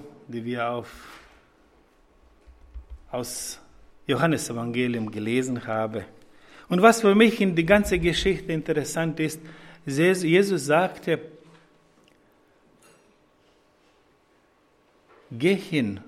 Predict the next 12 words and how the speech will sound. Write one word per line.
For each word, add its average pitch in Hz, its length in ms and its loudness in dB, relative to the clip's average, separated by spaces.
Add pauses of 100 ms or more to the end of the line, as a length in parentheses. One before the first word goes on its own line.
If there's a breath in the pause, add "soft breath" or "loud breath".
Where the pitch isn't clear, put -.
und 120 240 -8
sündige 135 560 -4
hinfort 110 720 -10 (400)
nicht 131 320 -8
mehr.“ 117 300 -14 (220)
Wo 240 260 2
sollte 220 480 4
sie 175 240 -4
gehen? 214 440 -2 (2750 soft breath)
Uns 165 180 0
ist 151 160 -2
bekannt, 147 580 0